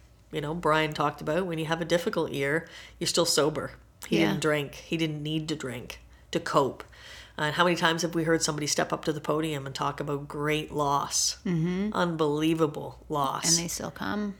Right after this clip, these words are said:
Speaker 1: And they still come, and they still come to talk.
Speaker 2: I know.
Speaker 1: Yeah.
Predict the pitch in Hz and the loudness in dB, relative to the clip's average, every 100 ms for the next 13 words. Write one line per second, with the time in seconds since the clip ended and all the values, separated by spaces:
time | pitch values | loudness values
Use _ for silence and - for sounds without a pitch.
0 | - 175 147 143 170 160 160 156 151 165 | -10 -6 -2 2 2 2 0 -4 -8 -6
1 | 160 - 190 - 156 147 - 170 - - | -2 0 0 -2 -6 -4 0 2 0 -6
2 | - - - - _ 170 165 165 156 - | -16 -20 -20 -20 _ -2 0 0 -2 -8
3 | _ 165 156 | _ -4 -4